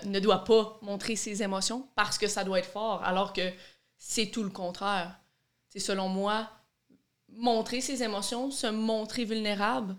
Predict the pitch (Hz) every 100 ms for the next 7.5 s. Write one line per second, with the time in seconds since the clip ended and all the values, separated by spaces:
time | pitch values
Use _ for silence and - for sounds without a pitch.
0 | - - 202 208 180 190 247 247 156 -
1 | _ _ _ _ - - 214 202 196 202
2 | 208 202 175 156 170 180 175 165 156 -
3 | - - - 175 190 180 165 - 185 -
4 | - - _ - 170 156 185 180 - -
5 | - 180 170 165 185 165 185 180 - 185
6 | 180 175 165 175 190 185 - 180 175 -
7 | 175 170 - -